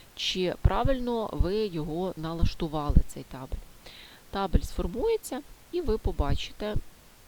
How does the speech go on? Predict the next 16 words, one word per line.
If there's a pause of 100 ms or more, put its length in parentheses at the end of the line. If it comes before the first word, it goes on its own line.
він
іде
такий
стандартний, (840)
як
колись
ми
з
вами
купували. (500)
Наразі
бачимо,
тут
стоїть
одна
оцінка,